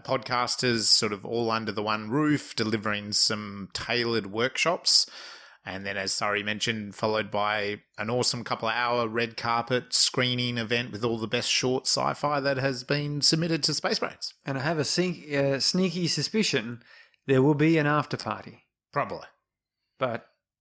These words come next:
Speaker 2: whether
Speaker 1: Kombucha's
Speaker 2: that's
Speaker 1: all round.
Speaker 2: Well, yeah, how, how heavily advertised that will be, or if it may be a secret, you know, invite
Speaker 1: Oh,
Speaker 2: only
Speaker 1: secret.
Speaker 2: arrangement
Speaker 1: Oh.
Speaker 2: for the filmmakers and
Speaker 1: Yes.
Speaker 2: so on. We'll see. We'll see how that
Speaker 1: <laughs> And there'll
Speaker 2: turns
Speaker 1: be
Speaker 2: out.
Speaker 1: Soylent Green catering
Speaker 2: Soylent
Speaker 1: available.
Speaker 2: Green
Speaker 1: We've,
Speaker 2: catering.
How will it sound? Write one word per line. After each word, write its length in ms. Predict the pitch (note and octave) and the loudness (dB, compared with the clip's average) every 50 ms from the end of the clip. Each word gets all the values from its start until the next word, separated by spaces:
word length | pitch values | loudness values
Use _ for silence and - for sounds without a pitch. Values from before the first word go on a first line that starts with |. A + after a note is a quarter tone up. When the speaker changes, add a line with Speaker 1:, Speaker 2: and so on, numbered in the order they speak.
| _ _ _ _ - - | _ _ _ _ -16 -4
Speaker 2:
whether 280 | - C#3+ C#3 C#3 C#3+ D3+ | 0 0 2 4 2 2
Speaker 1:
Kombucha's 140 | C#3+ C#3+ C#3+ | 4 4 4
Speaker 2:
that's 160 | C#3 B2 A2+ | 4 4 2
Speaker 1:
all 140 | B2+ A#2+ A#2 | 2 2 2
round. 440 | A#2 A2+ G#2+ G#2 G2 F#2 F#2 F2+ - - - - _ - | 2 2 2 0 0 -2 -4 -8 -12 -16 -18 -20 _ -10
Speaker 2:
Well, 140 | C#3 C#3 D3 | -4 -2 0
yeah, 140 | D3 C#3+ C#3 | 0 0 0
how, 360 | B2+ C#3 D#3+ E3 D3+ C#3 C3+ - | 0 0 0 0 0 0 -2 -2
how 360 | B2 C3 C#3+ C#3 A#2+ A2 - - _ - - - - _ _ | -4 -2 -2 0 -2 -4 -6 -14 _ -20 -20 -20 -20 _ _
heavily 580 | - - - D#3 D3 D3+ D#3 D3 C#3+ C#3 D3 - | -16 -6 -4 -4 -2 0 2 2 2 2 2 2
advertised 460 | - C#3 C3+ C#3+ C#3 D3 C#3+ C3+ B2+ | 0 0 0 0 0 0 0 2 2
that 60 | C#3+ | 0
will 140 | C#3 C3 D3+ | 0 2 2
be, 60 | E3 | 2
or 40 | C#3+ | 2
if 80 | C3 B2 | 2 0
it 40 | B2+ | 0
may 160 | C3 C3 C3 | 2 2 2
be 160 | B2+ B2+ B2 | 2 2 2
a 40 | B2 | 2
secret, 400 | - - - D3 - - C#3 A#2 - - - - - - - - - _ - | 2 2 2 0 0 0 0 -2 -2 -8 -20 -20 -20 -20 -20 -20 -16 _ -2
you 100 | C3+ C3 | 0 0
know, 100 | B2+ C3+ - | 0 2 2
invite 460 | D#3 C3+ C3+ B2+ C3 C3 B2+ D3+ D#3+ | 0 0 2 0 0 2 2 2 2
Speaker 1:
Oh, 100 | C#3+ G#2+ | 2 2
Speaker 2:
only 300 | - C#3+ D3 D3 D3+ D#3 | 0 2 2 2 2 2
Speaker 1:
secret. 420 | C3 E3 E3+ F3+ - - - - E3 | 2 2 2 2 2 2 0 0 0
Speaker 2:
arrangement 600 | D#3 D3+ D#3 E3 E3+ E3+ C#3 C3+ C3+ B2+ B2 B2 | 0 0 2 2 2 2 2 2 2 2 0 0
Speaker 1:
Oh. 100 | A#2+ A#2 C3+ | 0 0 0
Speaker 2:
for 80 | D#3+ C#3+ | 0 2
the 80 | D3 | 0
filmmakers 760 | C#3 - - D#3+ D#3+ D#3 D3+ D3+ D3+ D#3 D3+ - F3 E3 A2+ | 0 0 0 0 0 0 0 -2 -2 -2 -2 -2 -2 -2 -2
and 100 | A#2 A2+ | -2 -2
Speaker 1:
Yes. 180 | - C#3+ - - | 2 2 2 2
Speaker 2:
so 100 | - E3 | 2 -2
on. 180 | G3 B3 C#4+ C4 | -6 -8 -6 -2
We'll 200 | E3+ D3 D3 C3 | 0 0 2 2
see. 420 | - - F3+ F3+ F3 D#3+ C#3 B2+ | 2 2 2 2 0 0 -2 -4
We'll 140 | B2 B2+ B2+ | -4 -4 -4
see 200 | - - D#3 D3 | -4 -2 -2 -2
how 100 | C#3 C#3+ | -2 -2
that 140 | C#3 C#3 C3 | -2 -2 -2
Speaker 1:
<laughs> 20 | |
And 100 | A#2 A#2 | -2 -2
there'll 140 | B2+ B2+ B2+ | 0 0 0
Speaker 2:
turns 260 | A#2+ B2+ A#2+ - - | 0 2 2 4 4
Speaker 1:
be 60 | D#3 D3 | 4 2
Speaker 2:
out. 100 | C#3 C#3 | 2 2
Speaker 1:
Soylent 160 | C3+ C3+ C3 | 0 0 -2
Green 480 | B2+ B2+ B2+ C3 C3 C3 C3 B2+ B2+ | -2 0 0 0 0 0 -2 -2 -4
catering 800 | - - - C3 C3+ C#3 C#3+ C#3+ C#3 C#3+ D3 D3 C#3+ C#3+ C#3+ B2+ - _ | -4 -4 -4 -2 -2 0 0 0 0 0 0 0 0 -2 -2 -4 -6 _
Speaker 2:
Soylent 380 | - - - C3+ C3+ C3 B2+ C3+ | -10 -4 0 0 2 2 2 2
Speaker 1:
available. 120 | C#3 C#3 | 2 2
Speaker 2:
Green 200 | C#3 D3 D#3+ C#3+ | 2 2 2 2
Speaker 1:
We've, 120 | B2+ A#2+ A#2 | 2 2 2
Speaker 2:
catering. 200 | C3+ C#3 C#3 | 2 0 0